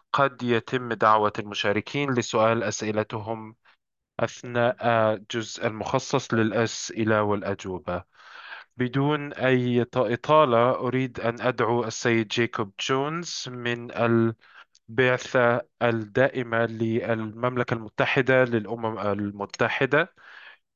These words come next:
وهو أحد مسؤولي صندوق إلسي،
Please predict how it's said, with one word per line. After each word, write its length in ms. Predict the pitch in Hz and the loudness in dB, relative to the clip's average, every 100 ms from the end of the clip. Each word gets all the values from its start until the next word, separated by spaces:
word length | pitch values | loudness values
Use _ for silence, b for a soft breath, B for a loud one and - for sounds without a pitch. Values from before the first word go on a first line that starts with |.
| _ | _
وهو 440 | 117 120 117 120 123 | 0 0 2 4 4
أحد 600 | 120 - - 127 127 123 | 4 2 2 0 -4 -10
مسؤولي 640 | 117 113 - 123 120 110 | -8 -8 -6 -4 0 -2
صندوق 500 | - 98 98 107 101 - - | -2 -6 -6 -6 -6 -8 -2
إلسي، 600 | 117 113 - 139 151 | -2 -2 -6 -4 -4